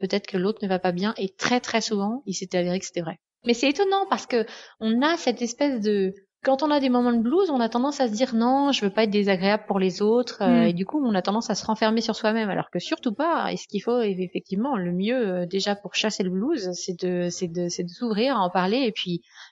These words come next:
Speaker 1: la personne qu'on voit ou avec laquelle on parle en face aura toujours le mot. C'est une question de perception, tout ça. On peut avoir le blues pour telle ou telle raison, et puis, et puis,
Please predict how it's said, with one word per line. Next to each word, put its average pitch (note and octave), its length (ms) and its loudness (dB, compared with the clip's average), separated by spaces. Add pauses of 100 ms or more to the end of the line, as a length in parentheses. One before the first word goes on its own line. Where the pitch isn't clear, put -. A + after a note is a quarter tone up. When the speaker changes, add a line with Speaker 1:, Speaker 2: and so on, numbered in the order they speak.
Speaker 1:
la F3 100 2
personne G#3+ 380 0
qu'on G3+ 160 -2
voit G#3+ 380 2
ou G#3+ 80 2
avec F3 200 0
laquelle G3 300 0
on F3+ 80 -4
parle G#3 240 0
en F#3+ 80 0
face C4 320 -2
aura F3+ 160 0
toujours A3 340 -2
le G3 120 2
mot. A#3 560 2 (400)
C'est - 140 -2
une A3 100 2
question A#3+ 260 0
de C4 60 0
perception, B3 480 -4
tout A#3+ 120 -4
ça. F#3+ 360 0
On F3 80 -4
peut G3 120 -4
avoir G3 220 0
le G3 120 0
blues A3 260 -4
pour - 160 -6
telle G#3 160 0
ou G3+ 80 -2
telle F#3+ 160 -2
raison, G3+ 360 -2
et A3 120 -2
puis, F3 480 -4
et F3 60 -2
puis, F3 600 -2